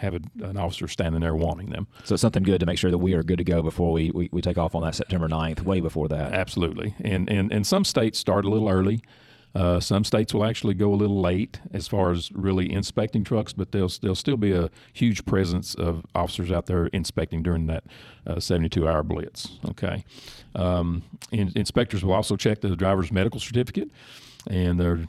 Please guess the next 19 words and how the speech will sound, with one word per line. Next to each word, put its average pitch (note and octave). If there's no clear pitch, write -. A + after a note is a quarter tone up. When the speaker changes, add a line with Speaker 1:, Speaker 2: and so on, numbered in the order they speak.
Speaker 1:
uh, E2+
daily F#2+
vehicle G2+
inspection G#2+
reports. -
And, F2
uh, E2+
so F#2+
if F2+
you G#2
had A2
a F#2+
D G#2+
O G#2+
T A#2
inspection G#2
within F#2+
the F2+
last F#2+